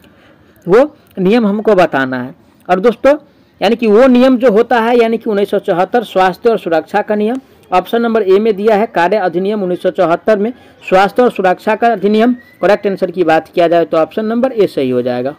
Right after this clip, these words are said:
ओके, आज का अगला प्रश्न दिया हुआ है, कार्य समय नियमावली के तहत औसत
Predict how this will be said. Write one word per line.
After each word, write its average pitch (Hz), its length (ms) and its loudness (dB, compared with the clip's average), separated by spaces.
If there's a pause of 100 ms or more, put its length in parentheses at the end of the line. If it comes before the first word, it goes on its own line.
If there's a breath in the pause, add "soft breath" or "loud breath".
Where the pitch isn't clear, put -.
ओके, 185 160 0 (1400 soft breath)
आज 175 180 0
का 233 140 2
अगला 254 200 4
प्रश्न 277 340 2
दिया 254 200 4
हुआ 269 180 6
है, 277 240 2 (220)
कार्य 214 280 4
समय 262 440 0 (180)
नियमावली 220 640 2
के 247 160 0
तहत 240 320 0
औसत 202 400 0